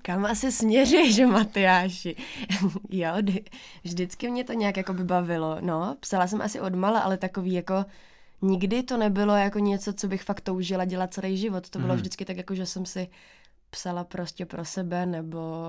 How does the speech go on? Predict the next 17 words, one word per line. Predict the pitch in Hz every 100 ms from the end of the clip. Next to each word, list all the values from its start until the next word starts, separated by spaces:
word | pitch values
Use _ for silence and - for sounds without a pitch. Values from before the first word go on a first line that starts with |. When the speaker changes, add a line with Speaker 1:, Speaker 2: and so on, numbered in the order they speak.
| 165
Speaker 1:
eh, | - 170 165 160 165 160 180
nějaký | 175 170 160 175
věci, | 160 165 156 165
co | 156
jsme... | 156 175 - -
Já | 160
jsem | 156
si | 180
teďka | 180 - 180
vzpomněla, | - 180 175 175 175
že | 170
jsem | - 180
dokonce, | 175 180 170 - 175 - - - - -
měla | 185
s | 185
mojí | 190 180
kamarádkou | 180 180 175 180